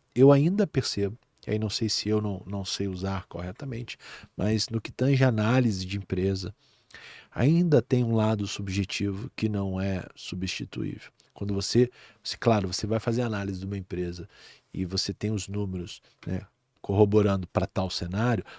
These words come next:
mas tem aquele lado subjetivo de olhar o que que a empresa faz em termos de futuro, de, de iniciativa, de, de, de projetos, que vai diferenciar aquela empresa em relação aos seus concorrentes.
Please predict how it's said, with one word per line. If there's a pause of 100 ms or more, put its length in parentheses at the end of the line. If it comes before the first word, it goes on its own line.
(120)
mas
tem
aquele
lado
subjetivo
de
olhar
o
que
que
a
empresa
faz
em
termos
de
futuro, (340)
de,
de
iniciativa, (320)
de,
de,
de
projetos,
que
vai
diferenciar
aquela
empresa
em
relação
aos
seus
concorrentes.